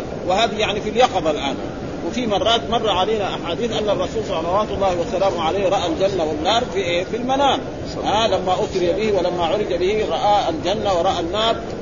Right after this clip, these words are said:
حتى لما عاد قال: "رأيت يعني النار ورأيت أكثر أهلها النساء." فقالت امرأة: "لماذا؟" قال: "تكفرن." قال: "تكفرن بالله." قال: "تكفرن العشير. لو أحسنت إلى إحداهن الدهر كل-، كله ثم رأت منك شيئا." قالت: "ما رأيت خيرا."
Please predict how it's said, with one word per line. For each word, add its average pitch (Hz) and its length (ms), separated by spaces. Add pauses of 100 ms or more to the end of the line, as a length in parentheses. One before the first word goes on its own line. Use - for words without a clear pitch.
حتى 208 260
لما 180 240
عاد 196 440
قال: 190 140 (160)
"رأيت 190 280
يعني 165 460 (260)
النار 202 380
ورأيت 190 280 (220)
أكثر 180 180
أهلها 175 340
النساء." 156 360
فقالت 208 480
امرأة: 190 380 (460)
"لماذا؟" 202 440 (160)
قال: 208 220
"تكفرن." 185 400 (120)
قال: 190 200
"تكفرن 220 320
بالله." 190 240
قال: 214 400
"تكفرن 180 380
العشير. 160 460
لو 185 100
أحسنت 202 440
إلى 180 200
إحداهن 170 500
الدهر 156 460
كل-، 214 480
كله 226 280 (320)
ثم 220 180
رأت 185 240 (100)
منك 175 280
شيئا." 214 160 (100)
قالت: 196 280
"ما 185 80
رأيت 170 220 (160)
خيرا." 151 200